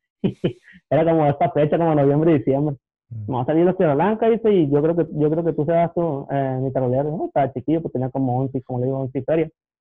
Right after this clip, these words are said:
Speaker 1: Y sí, entrando enero, me dio su número, pues no había mucha comunicación, era comprar teléfono como podía uno, un celular.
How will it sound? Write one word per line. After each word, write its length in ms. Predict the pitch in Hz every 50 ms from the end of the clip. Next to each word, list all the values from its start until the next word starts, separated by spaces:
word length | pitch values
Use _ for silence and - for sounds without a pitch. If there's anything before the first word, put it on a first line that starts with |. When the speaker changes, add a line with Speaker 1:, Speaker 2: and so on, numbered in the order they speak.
| _ _ _ _ _ _ _ _ _ _ _
Speaker 1:
Y 580 | - 143 143 147 147 147 151 151 147 151 143 131
sí, 120 | 156 180 240 277 302 302 - _
entrando 380 | - 175 170 - 156 170 196 214
enero, 360 | 196 185 190 208 233 254 247
me 100 | 226 202
dio 120 | 185 185 185
su 80 | 214
número, 540 | 202 202 226 247 254 262 262 262 254 233 - -
pues 120 | 180 160
no 260 | 160 160 165 170 170
había 340 | 165 160 165 160 160 160 160 - _ _ _
mucha 260 | 160 160 143 175 170
comunicación, 600 | 165 165 160 156 156 147 147 131 123 135 147 160 175
era 120 | 170 170
comprar 300 | 170 151 135 147 147 143 -
teléfono 480 | - 147 139 147 156 151 170 160 156 147
como 200 | 151 143 135 -
podía 320 | 156 131 131 143 156 147
uno, 240 | 139 151 175 180 170
un 120 | 170 165
celular. 360 | 165 170 156 139 139 151 185